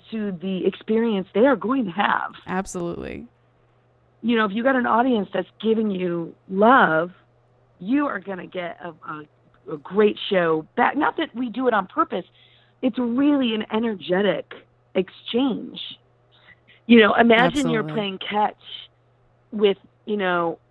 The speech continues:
Speaker 1: a really great baseball player or somebody. Now, they don't have to be great. They just have to be into the game.
Speaker 2: Totally.
Speaker 1: You know, imagine you, you got an audience that's catching the ball or at least running after the ball and throwing it back to you. You know, and then imagine playing catch with someone who's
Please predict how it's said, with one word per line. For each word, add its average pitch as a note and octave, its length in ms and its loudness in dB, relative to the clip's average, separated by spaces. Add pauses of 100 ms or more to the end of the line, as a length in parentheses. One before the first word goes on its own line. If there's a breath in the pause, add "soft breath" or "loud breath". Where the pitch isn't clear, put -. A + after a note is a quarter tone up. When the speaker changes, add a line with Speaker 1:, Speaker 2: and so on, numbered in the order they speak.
(400)
Speaker 1:
a G3+ 80 4
really G3+ 300 4
great F#3 240 2
baseball A#3+ 320 6
player D#3 440 -4
or F#3+ 180 -2
somebody. A#3+ 340 0 (180 soft breath)
Now, F#4+ 100 4
they E4+ 80 -6
don't G4+ 120 2
have G4 100 -4
to D#4+ 60 -2
be B3+ 100 2
great. C#4+ 440 2
They A#3 80 4
just B3+ 240 -2
have C#4+ 200 4
to A#3 60 -2
be G#3+ 260 0
into A3+ 260 4
the F#3+ 80 -4
game. C4+ 400 -2 (160)
Speaker 2:
Totally. D3+ 560 -6 (240)
Speaker 1:
You A#3+ 120 8
know, G#3+ 180 6
imagine A3 540 2
you, A3 120 -4
you G#3+ 240 -8
got G3 140 -2
an F#3 80 -8
audience F#3+ 500 -2
that's - 160 -4 (720 soft breath)
catching G#3 320 0
the A3+ 60 -6
ball F#3 340 2
or G#2 80 -6
at F3 60 -8
least G#3 180 -10
running F#3+ 280 -4
after E3+ 160 -8
the E3 60 -10
ball D#3+ 160 -4
and F3+ 160 -10
throwing G3+ 280 0
it F#3+ 80 -8
back A#3 220 -8 (100)
to C#4+ 80 -12
you. - 220 -10 (640 soft breath)
You A#3 120 2
know, A3+ 100 2
and G#3+ 120 0
then G#3 140 4
imagine F#3+ 680 2 (140)
playing F#3 260 -4
catch F3+ 360 -2
with F#3 120 -8 (100)
someone F#3+ 220 -6
who's F#3+ 160 -6